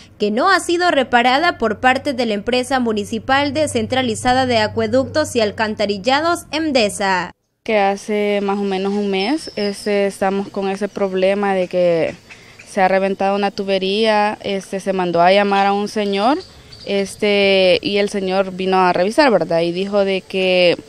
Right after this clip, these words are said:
Speaker 2: que sí, que era una tubería madre de las aguas negras y agua lluvia,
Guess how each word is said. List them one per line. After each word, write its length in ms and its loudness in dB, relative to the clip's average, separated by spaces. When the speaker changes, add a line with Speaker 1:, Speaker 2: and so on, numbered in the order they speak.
Speaker 2:
que 120 -2
sí, 160 -2
que 200 2
era 200 6
una 160 0
tubería 460 0
madre 640 2
de 240 0
las 440 4
aguas 320 2
negras 360 0
y 40 0
agua 200 4
lluvia, 500 0